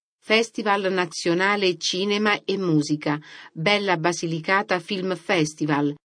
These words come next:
Fatevi i corti vostri, Montescaglioso Youth Film Festival, mostra cinematografica cinetica. Basilicata Cinema, ci sono gli ideatori del progetto,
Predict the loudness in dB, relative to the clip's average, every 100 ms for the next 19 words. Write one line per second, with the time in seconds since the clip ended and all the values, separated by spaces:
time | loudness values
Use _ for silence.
0 | _ _ 0 2 2 0 0 -2 0 0
1 | -2 -4 0 4 4 0 -4 -4 -4 _
2 | _ 0 2 2 0 0 0 2 4 4
3 | 2 0 0 -2 -4 -8 -6 -4 -2 0
4 | -2 0 0 0 -2 2 2 0 -8 -20
5 | -6 0 2 2 0 -2 0 0 0 0
6 | 0 2 2 0 -4 -4 -4 -2 -2 2
7 | 2 0 -4 -6 -6 -8 _ _ _ _
8 | _ -2 -2 0 -2 0 0 0 0 0
9 | 2 2 2 0 -6 -10 -2 2 2 0
10 | 2 2 2 0 0 2 0 2 0 2
11 | 0 0 -4